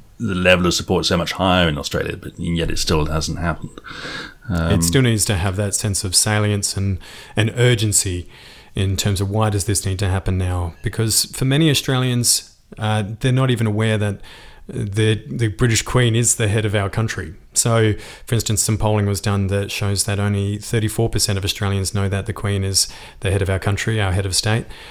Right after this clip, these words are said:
Speaker 2: Um, only, or less than half of Australians know that we have a written constitution. So that presents a lot of challenges to us as a campaign as well,
Speaker 1: Mm.
Speaker 2: because we're then going out there saying, "We need to change our constitution so that,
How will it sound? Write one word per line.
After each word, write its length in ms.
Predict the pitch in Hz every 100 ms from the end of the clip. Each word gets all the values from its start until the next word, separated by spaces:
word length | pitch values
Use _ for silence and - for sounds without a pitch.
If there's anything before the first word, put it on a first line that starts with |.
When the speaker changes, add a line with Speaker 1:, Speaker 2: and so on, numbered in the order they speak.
| - -
Speaker 2:
Um, 300 | 107 101 104
only, 680 | 123 113 113 110 107 104 110
or 140 | 117 110
less 160 | 117
than 140 | - 110
half 320 | 101 120 -
of 100 | 104
Australians 560 | 104 - 104 101 101 107
know 140 | 101
that 180 | 104 101
we 100 | 101
have 120 | 101
a 40 | 95
written 260 | 107 107
constitution. 720 | - 98 - - 95 - 87 - - - -
So 140 | - 131
that 200 | 139 135
presents 340 | 135 120 -
a 40 | 113
lot 120 | 110
of 60 |
challenges 520 | 98 110 113 113 104 -
to 140 | 101
us 280 | 98 92 - -
as 100 | 98
a 60 |
campaign 520 | 92 107 101 - - 113
as 160 | 98
well, 180 | 76 117
Speaker 1:
Mm. 260 | 92 85 80
Speaker 2:
because 400 | - 110 123 110 - - - - - -
we're 260 | 120 131
then 400 | 123 123 120 107 - 127
going 260 | 123 117
out 140 | 113 107
there 100 | 110
saying, 400 | - 110 104 98 - -
"We 120 | 127
need 140 | 135 131
to 60 | 117
change 320 | - 117 110
our 100 | 107
constitution 800 | - 104 - - 120 120 101 98
so 280 | - 107
that, 440 | 101 104 101 -